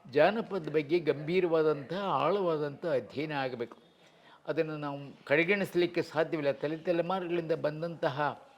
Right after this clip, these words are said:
ಈ, ಸಂಸ್ಕೃತಿಯಾಗಲಿ, ಉಡುಗೆ ತೊಡುಗೆ, ಭಾಷೆ, ವ್ಯವಹಾರ, ಆಹಾರ ವಿಹಾರ ಯಾವುದೇ ಇದ್ದರೂ ಕೂಡ ಅದರಲ್ಲಿರ್ತಕ್ಕಂಥ ಒಳ್ಳೆಯ ಅಂಶಗಳನ್ನು,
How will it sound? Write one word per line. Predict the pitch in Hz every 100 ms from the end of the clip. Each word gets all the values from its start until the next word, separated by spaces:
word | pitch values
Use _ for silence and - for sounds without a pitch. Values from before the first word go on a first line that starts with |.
| - - - - 151
ಈ, | 135
ಸಂಸ್ಕೃತಿಯಾಗಲಿ, | 123 143 156 - 175 170 160 151 143 135 135 - - -
ಉಡುಗೆ | 139 147 156 151
ತೊಡುಗೆ, | 147 147 151 143 139
ಭಾಷೆ, | 117 139 151 143 147 135 - - -
ವ್ಯವಹಾರ, | 135 147 147 156 143 139 120 - -
ಆಹಾರ | 135 123 160 156
ವಿಹಾರ | 143 120 139 143 139
ಯಾವುದೇ | 127 127 156 208 196
ಇದ್ದರೂ | 185 180 165
ಕೂಡ | 151 131 - - - - - - -
ಅದರಲ್ಲಿರ್ತಕ್ಕಂಥ | 151 170 151 175 175 196 202 190 160 175 175 160 - - -
ಒಳ್ಳೆಯ | 139 202 226 202
ಅಂಶಗಳನ್ನು, | 170 170 175 165 156 143 139 -